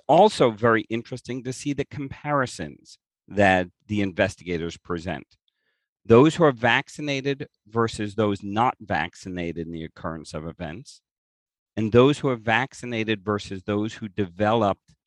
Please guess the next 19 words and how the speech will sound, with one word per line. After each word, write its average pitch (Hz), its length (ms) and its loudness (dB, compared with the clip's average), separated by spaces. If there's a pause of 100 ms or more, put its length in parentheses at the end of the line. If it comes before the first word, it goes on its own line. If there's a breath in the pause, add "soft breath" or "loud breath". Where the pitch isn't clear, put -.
(140)
covid 104 520 4 (360)
infection 95 640 -2
and 95 180 -4
disease 95 640 0 (140)
in 98 120 -2
the 90 120 -2
occurrence 82 540 -8
of 76 140 -10
events. 76 600 -16 (800)
All 151 360 10
valid 131 580 0
comparisons 110 800 -4
of 85 140 -8
great 104 280 -2
interest, 92 480 -10
but 104 120 -10 (160)
very 113 360 0
different 92 360 -8
information, 80 720 -12